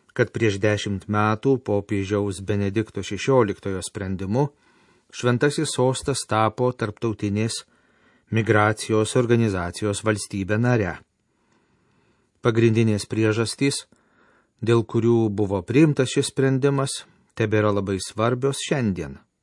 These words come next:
Savo dalyvavimu organizacijos veikloje Šventasis Sostas nori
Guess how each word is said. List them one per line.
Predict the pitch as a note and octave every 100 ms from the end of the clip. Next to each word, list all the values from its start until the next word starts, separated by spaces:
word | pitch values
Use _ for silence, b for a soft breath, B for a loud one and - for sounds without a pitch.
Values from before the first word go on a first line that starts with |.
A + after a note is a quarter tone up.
| _ _ _ _ _ _ _ _ _ -
Savo | A#2+ A2
dalyvavimu | A2 G#2+ G2+ A2 A2 G#2+ G#2
organizacijos | G2+ G2 G2+ G#2 G#2 G2+ G2+ -
veikloje | G#2 F#2+ G#2 A#2+ D3
Šventasis | - B2+ A#2+ - A2 C#3
Sostas | D3 - B2+ A#2+
nori | B2 C3+ B2+